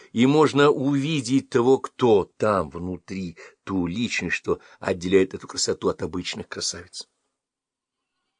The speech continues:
Смотрел я, смотрел, и вдруг вспомнил, как красота Ольги Федоровны была для меня связана с ее поэзией,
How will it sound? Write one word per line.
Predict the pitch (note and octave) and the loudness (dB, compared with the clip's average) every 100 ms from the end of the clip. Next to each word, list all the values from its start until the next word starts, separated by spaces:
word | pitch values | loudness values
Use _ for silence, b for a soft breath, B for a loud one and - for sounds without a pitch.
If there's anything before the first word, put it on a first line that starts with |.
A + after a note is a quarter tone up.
| _ _ _ _ _ _ _ | _ _ _ _ _ _ _
Смотрел | - A#2+ C3+ F3 A3+ G3 | -2 6 6 8 6 8
я, | G#2+ F#2+ | 6 4
смотрел, | - G2+ F#2+ A2+ G3 F3 | 2 -2 0 4 4 4
и | A2 | 0
вдруг | F#2+ C3 F#3+ | -4 -2 -4
вспомнил, | - - - - A#3 G#3+ G3 D#3+ | -4 -8 -8 -8 -6 -2 -2 -2
как | - E3 - - | 0 -2 -2 -10
красота | - C#3+ - C#3 - E3+ D3+ | -2 0 2 0 0 -2 0
Ольги | D3 A#2 A2+ | -4 -6 -10
Федоровны | - C4 D#3+ G#2+ F#2 - _ _ _ _ | -10 -6 -2 -2 -4 -8 _ _ _ _
была | - F2+ | -6 -4
для | E2+ | -2
меня | F2 F2+ | 0 0
связана | - G2 E2+ F2 | 0 2 0 0
с | E2 - | -6 -6
ее | G2 G#2+ | -6 -6
поэзией, | - A2+ F#2 F2 D2+ E2 | -4 -4 -2 -4 -6 -10